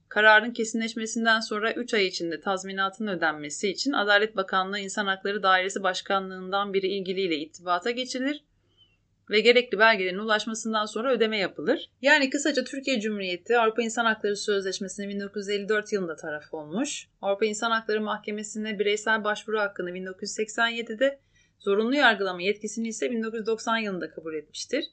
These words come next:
İki bin dört yılında yapılan anayasa değişikliğiyle de başta Avrupa İnsan Hakları Sözleşmesi olmak üzere Türkiye'nin taraf olduğu temel hak ve özgürlüklere ilişkin uluslararası sözleşmelere kanunların üzerinde bir değer atfedilmiştir.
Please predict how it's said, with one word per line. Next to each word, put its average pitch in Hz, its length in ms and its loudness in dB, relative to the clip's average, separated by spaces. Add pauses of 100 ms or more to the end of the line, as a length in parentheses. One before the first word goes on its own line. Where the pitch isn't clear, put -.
(420)
İki - 260 -8
bin 247 140 0
dört 262 240 6
yılında 240 220 0
yapılan 233 360 4
anayasa 226 420 -2
değişikliğiyle 170 720 -4
de 320 240 6
başta 226 300 2
Avrupa 226 200 2
İnsan 220 180 -4
Hakları 208 280 0
Sözleşmesi 208 680 -2
olmak 190 360 -2
üzere 170 340 2
Türkiye'nin 214 400 -2
taraf 220 300 2
olduğu 208 300 0
temel 214 280 -2
hak 220 240 -4
ve 208 40 0
özgürlüklere 208 600 0
ilişkin 202 360 -6
uluslararası 196 540 -2
sözleşmelere 180 760 -4
kanunların 220 480 -4
üzerinde 202 400 0
bir 190 100 0
değer 156 200 2
atfedilmiştir. - 920 -6